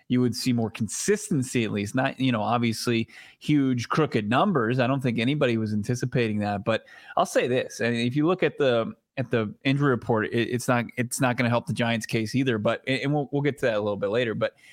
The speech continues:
I think this Giants team is, is very close to being broken. I, I mean, as, as encouraged as you are with what Brian Daboll was able to accomplish and, and do with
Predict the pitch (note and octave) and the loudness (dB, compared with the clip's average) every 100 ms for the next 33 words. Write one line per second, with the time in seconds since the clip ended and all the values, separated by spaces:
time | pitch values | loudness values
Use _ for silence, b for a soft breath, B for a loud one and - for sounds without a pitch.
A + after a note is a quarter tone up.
0 | B C3+ C4+ C#4+ G#2+ A#2 B2 C#3+ B2 - | B -2 0 -2 -2 0 2 2 -2 -2
1 | A2+ G#2+ A2 A2+ A#2+ A2+ C3+ C#3+ C3 B2 | -2 -2 -4 -4 -2 2 2 2 0 0
2 | B2+ A#2 G2+ G2 G#2+ - - _ _ _ | -2 -2 -2 0 -2 -2 -14 _ _ _
3 | - A2+ A#2+ C3 C#3 B2+ A#2 D3+ B2+ B2 | -6 -2 0 2 2 2 0 0 2 2
4 | D#3 F#3 G#3+ D#3+ C#3+ C3 C3 A2+ B2 C3 | 4 4 4 2 2 2 2 4 4 2
5 | G2+ - B B B B2+ A#2 A2 - - | 0 -6 B B B 2 2 2 -4 -2
6 | B2 C#3 C#3 B2 B2+ A#2+ A#2 A#2+ A#2 A2+ | 0 2 2 2 4 2 2 2 2 2
7 | A2+ A2+ A2 G#2+ A#2 A2+ A2 A#2 G#2+ A2+ | 2 2 0 0 2 0 2 0 0 -4
8 | A#2 A#2 A2+ C3 C3 C3 B2 A2+ | -2 -4 -4 -2 0 2 0 -2